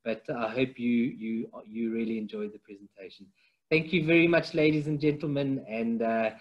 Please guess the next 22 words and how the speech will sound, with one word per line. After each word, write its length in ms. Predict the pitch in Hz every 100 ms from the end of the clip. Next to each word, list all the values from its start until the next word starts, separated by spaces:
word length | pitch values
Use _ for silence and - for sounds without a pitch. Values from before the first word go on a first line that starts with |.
| - _ 131
thanks 200 | 139 151
a 40 |
lot 240 | 135 139
for 100 | -
joining 520 | 131 147 156 160 151 131
and, 140 | 117
and 220 | 110 113
asking 440 | 117 117 - 127 117
about, 360 | 107 104 -
uh, 220 | 110 107
the 120 | 104 104
incredible 600 | 101 - 110 107 107 - _ _
wild 300 | 107 104 104
dogs 240 | 104 101 101
of 140 | 98
the 40 | 98
Waterberg. 500 | 98 95 98 92 -
Good 100 | 101
night 240 | 107 95 -
to 100 | 101
you 100 | 87
all. 220 | -